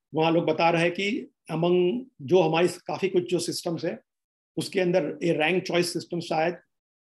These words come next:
सही सिस्टम है। मतलब कि ये सिस्टम ऐसी है जहाँ जो वोटर्स है, उसके जो प्रेफरेंस है, उसको सबसे अच्छी तरह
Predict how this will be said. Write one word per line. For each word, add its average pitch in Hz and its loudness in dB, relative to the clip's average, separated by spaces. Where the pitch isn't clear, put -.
सही 180 0
सिस्टम 147 -6
है। 117 -18
मतलब 180 -4
कि 247 -4
ये 190 4
सिस्टम 185 -2
ऐसी 180 0
है 202 0
जहाँ 170 -4
जो 170 2
वोटर्स 160 0
है, 214 4
उसके 202 0
जो 190 -2
प्रेफरेंस 196 -4
है, 139 -8
उसको 190 -4
सबसे 190 -2
अच्छी - 0
तरह 170 -4